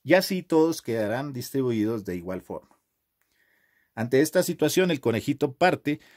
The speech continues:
a mirar donde hay muchos elementos y se da cuenta que en los fucsias tenemos esa situación.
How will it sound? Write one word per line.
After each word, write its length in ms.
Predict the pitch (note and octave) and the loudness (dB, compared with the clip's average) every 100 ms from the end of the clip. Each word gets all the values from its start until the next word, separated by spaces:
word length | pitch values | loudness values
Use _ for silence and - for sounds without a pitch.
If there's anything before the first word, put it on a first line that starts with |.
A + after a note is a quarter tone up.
| - | -8
a 100 | G#2+ | -2
mirar 280 | A#2+ A#2+ C3+ | 2 4 4
donde 240 | C#3+ C3 | 2 2
hay 100 | A#2+ | 2
muchos 340 | B2 A#2 A2+ D#3 | 0 -2 -2 0
elementos 680 | F3+ G3+ F#3 - D#3 - - | 2 2 0 0 -2 -2 -8
y 120 | C3 | -4
se 100 | C3 | 2
da 140 | B2+ C3 | 4 4
cuenta 400 | C#3+ B2 B2 A#2 | 2 2 2 2
que 100 | A#2+ | 0
en 80 | |
los 160 | G#2 F#2 | 0 -2
fucsias 400 | D#3+ D3+ B2+ - | -6 -4 -6 -6
tenemos 400 | G2 G#2+ G2+ F#2+ | -8 -6 -8 -8
esa 200 | F#2+ G2 | -8 -10
situación. 580 | F#2 F2 E2 - A2 | -12 -14 -14 -10 -12